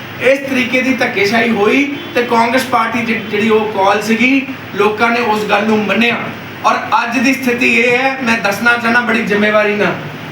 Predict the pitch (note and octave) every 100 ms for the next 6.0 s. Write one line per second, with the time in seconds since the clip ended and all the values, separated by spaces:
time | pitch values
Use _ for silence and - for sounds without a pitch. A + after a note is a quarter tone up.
0 | - C4 C#4 B3+ A#3+ B3+ A#3 C4+ C4 B3
1 | A#3 A#3 A#3 A#3+ C4+ C4 C4 C4+ - -
2 | - F3 A3 C#4 C4 B3 B3+ C4 B3+ G#3
3 | A3+ C4 C#4 A#3 A#3+ B3+ B3+ B3+ B3 A3+
4 | C4 C4 A3+ - - - - E3 G3 B3
5 | C#4+ C#4+ C#4 C#4 A#3 A3+ C4 C4 B3